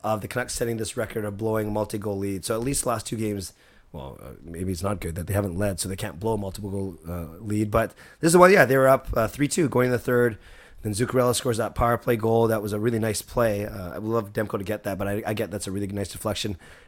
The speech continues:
And then that crazy overtime that Miller was out there. Myers takes a penalty, and then Demko's basically flopping. Not, it's not his fault, but backwards trying to make the save on Kaprizov. <laughs>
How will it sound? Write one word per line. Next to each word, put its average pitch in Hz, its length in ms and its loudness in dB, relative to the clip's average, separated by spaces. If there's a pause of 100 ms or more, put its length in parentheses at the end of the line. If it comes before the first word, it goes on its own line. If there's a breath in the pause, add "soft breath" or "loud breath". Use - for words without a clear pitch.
And 107 80 -6
then 107 100 -4
that 113 220 -10
crazy 107 580 -4
overtime 98 720 -6
that 95 160 -8
Miller 104 240 -2
was 101 140 -4
out 104 180 -6
there. 104 220 -4
Myers 101 280 -4
takes - 200 -8
a - 40 -16
penalty, 101 440 -6 (400 soft breath)
and 107 140 -6
then 98 160 -8 (160)
Demko's 101 320 -4
basically 98 360 -4
flopping. 104 600 -4
Not, 104 220 -10 (120)
it's 98 160 -10
not 104 100 -6
his 92 100 -8
fault, 92 240 -6
but 85 100 -12 (300)
backwards 104 500 0
trying 104 220 -4
to 95 100 -8
make 104 200 -4
the 101 60 -12
save 104 260 -2
on 92 240 -8
Kaprizov. 92 580 -8
<laughs> - 60 -18